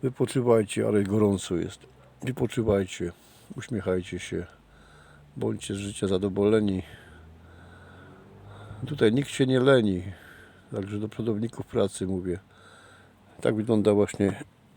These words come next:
czasami właśnie praca w transporcie, że człowiek jest pozbawiony wszelkich sił. Siły mi opuściły. Taki filmik dzisiaj. Wszystkiego dobrego od zawodowego. Do następnego. Do następnego.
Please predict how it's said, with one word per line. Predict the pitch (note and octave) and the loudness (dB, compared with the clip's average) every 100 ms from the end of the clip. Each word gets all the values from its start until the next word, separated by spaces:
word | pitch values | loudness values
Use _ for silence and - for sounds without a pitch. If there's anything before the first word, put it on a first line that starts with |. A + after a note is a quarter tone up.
| - - - | -8 -8 0
czasami | A2 G#2 A#2+ G#2+ F#2 - - - | 2 6 6 6 2 -8 -16 -8
właśnie | A2 - - - _ - | -8 -8 -16 -18 _ -2
praca | G#2 G2+ F2 | -2 0 -6
w | |
transporcie, | - E2+ - A2 G2 G2 | -8 -10 -4 -4 -2 -4
że | G2+ | -4
człowiek | - A2 G2+ - | -2 -2 -2 -4
jest | F#2+ - - - _ _ - - _ - - _ _ _ | -6 -8 -20 -20 _ _ -20 -20 _ -20 -20 _ _ _
pozbawiony | C#3 A2+ G#2 F#2+ G2+ F2+ E2+ F#2+ | -2 -2 0 0 0 -2 -8 -12
wszelkich | - F#2+ E2+ - | -6 -6 -6 -12
sił. | - G#2 F2 - - - - - - - - _ | -6 -6 -6 -10 -20 -20 -20 -20 -20 -20 -20 _
Siły | - - D3+ A#2+ | -4 2 4 6
mi | A2 | 4
opuściły. | G2+ - A2+ - - F#2+ - - - | 0 -2 -8 -4 -2 -2 -4 -14 -14
Taki | - - G2+ | -10 -8 -6
filmik | - G#2 G2 | -4 -2 -4
dzisiaj. | G2+ G#2 G2 | -6 -6 -6
Wszystkiego | F#2 G#2+ - B2+ | -6 -4 2 4
dobrego | A2 G#2 A2 F#2+ | 4 2 2 2
od | F#2+ | -2
zawodowego. | F2 F#2 F#2+ F#2 F#2+ F#2 F2+ - _ - - | -2 -4 -2 -2 -2 -4 -6 -12 _ -20 -10
Do | - | -4
następnego. | G#2 F#2 - - - F2+ C#2 C#2 _ _ _ _ _ _ _ - | -4 -4 -10 -12 -8 -8 -8 -14 _ _ _ _ _ _ _ -14
Do | G#2 | -12
następnego. | F2+ - - - E2 D2+ - _ | -12 -14 -18 -14 -14 -14 -18 _